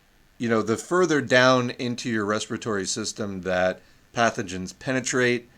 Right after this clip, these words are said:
uh, tends to be associated with more severe outcomes in many cases. But anyway, so lower respiratory tract infection during early childhood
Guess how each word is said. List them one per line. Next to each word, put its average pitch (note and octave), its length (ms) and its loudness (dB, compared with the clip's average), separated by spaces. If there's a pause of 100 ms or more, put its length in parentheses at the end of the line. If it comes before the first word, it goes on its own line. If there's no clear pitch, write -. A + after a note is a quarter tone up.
(320)
uh, F#2+ 340 0
tends C#3+ 280 -2
to C3+ 120 -2
be G#2+ 160 0
associated G2 480 -2
with F2+ 80 -6
more F#2 220 -4
severe F2 400 -6
outcomes F2 420 -6
in F2+ 100 -10
many E2+ 200 -10
cases. F#2+ 540 -4
But F#2 300 -10 (560)
anyway, G#2+ 440 0
so A#2+ 440 2
lower D#3+ 300 2
respiratory C#3+ 540 0
tract A#2+ 280 0
infection A#2+ 460 -2
during G#2+ 380 0
early C3+ 280 0
childhood A#2+ 580 2